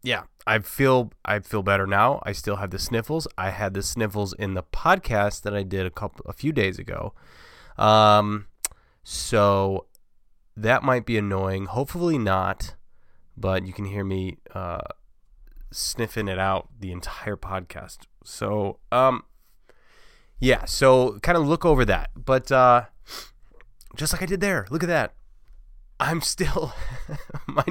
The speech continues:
nose is still draining. Oh. Anyway, um, yeah, so I am, uh,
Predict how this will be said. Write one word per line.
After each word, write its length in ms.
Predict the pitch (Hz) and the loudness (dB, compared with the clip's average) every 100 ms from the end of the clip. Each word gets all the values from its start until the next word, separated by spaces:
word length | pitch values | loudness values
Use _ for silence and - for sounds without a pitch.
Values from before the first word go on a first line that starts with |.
| 170 | 0
nose 200 | - 170 | 2 2
is 100 | 156 | 0
still 280 | 147 156 151 | -6 -4 -4
draining. 440 | 135 139 127 101 92 - 120 127 131 95 92 82 - - | 0 2 2 0 -6 -14 -16 -14 -12 -12 -12 -16 -10 2
Oh. 640 | 160 160 147 127 110 95 - - - - - _ _ _ - _ - - - _ - | 4 6 8 8 8 6 0 -18 -20 -20 -20 _ _ _ -20 _ -14 -12 -14 _ -2
Anyway, 460 | 120 120 98 - - - - - - - - | 2 4 2 -2 -10 -20 -20 -20 -20 -20 -14
um, 480 | - 95 92 90 87 - - | -6 -4 -2 -4 -6 -12 -4
yeah, 200 | 127 - - | -2 -2 -4
so 380 | - 156 131 - - | 2 2 2 -2 2
I 200 | 131 143 | 4 4
am, 500 | 131 78 131 123 120 | 2 0 0 2 2
uh, 340 | 113 110 107 | 4 4 4